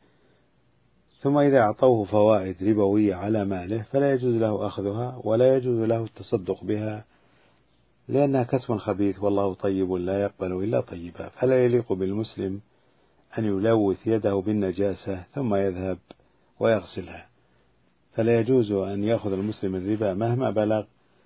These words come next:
لأن شرعنا يحرم الربا قليلاً كان أو كثيراً، وإذا تركته لهم ثم صرفوه في محرم أو في حرب المسلمين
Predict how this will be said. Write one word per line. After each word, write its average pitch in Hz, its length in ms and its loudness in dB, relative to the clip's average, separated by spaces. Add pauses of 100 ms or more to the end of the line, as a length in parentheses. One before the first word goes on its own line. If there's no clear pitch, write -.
(300)
لأن 98 340 -2
شرعنا 95 720 -4 (380)
يحرم 101 580 -2
الربا 104 420 -2
قليلاً 98 520 -2
كان 98 260 -4
أو 95 140 -4
كثيراً، 117 580 -4 (720)
وإذا 98 260 2
تركته 98 600 -2
لهم 101 400 -6 (600)
ثم 101 200 -4
صرفوه 98 520 0
في 104 160 -4
محرم 101 520 -4
أو 98 180 -4
في 92 140 -8
حرب 104 240 -6
المسلمين 101 640 -4